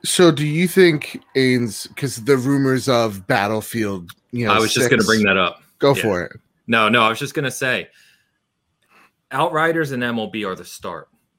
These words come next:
Speaker 2: And people should get in their mind now that this is not a, these aren't one-offs, and they're only going to get bigger. So when I saw the rumor, it's unverified, so let's qualify it.
Speaker 1: Right.
Speaker 2: But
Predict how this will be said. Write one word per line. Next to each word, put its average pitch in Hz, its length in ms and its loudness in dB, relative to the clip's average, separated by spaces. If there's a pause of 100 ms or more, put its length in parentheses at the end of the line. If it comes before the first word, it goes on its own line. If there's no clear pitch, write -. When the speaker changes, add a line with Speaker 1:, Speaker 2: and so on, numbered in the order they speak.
(160)
Speaker 2:
And 107 540 -4
people 143 400 -2
should 107 260 -8
get 107 200 0
in 135 100 -4
their 139 140 -4
mind 123 400 -2
now 101 480 -2 (400)
that 95 280 -2
this 127 240 -2
is 135 160 -4
not 135 280 4
a, 113 200 2
these 123 200 -4
aren't 147 200 0
one-offs, 104 580 -2 (120)
and 110 180 -2
they're 117 120 2
only 117 240 0
going 107 260 -2
to 101 80 -14
get 95 240 -10
bigger. - 400 -10 (440)
So 101 580 2
when 113 160 0
I 127 100 2
saw 143 240 0
the 117 100 0
rumor, 110 360 0
it's 95 120 -2
unverified, 92 720 0
so 82 200 -6
let's 92 280 -8 (220)
qualify 73 520 -8
it. - 180 -16 (280)
Speaker 1:
Right. 87 160 -8
Speaker 2:
But 110 380 0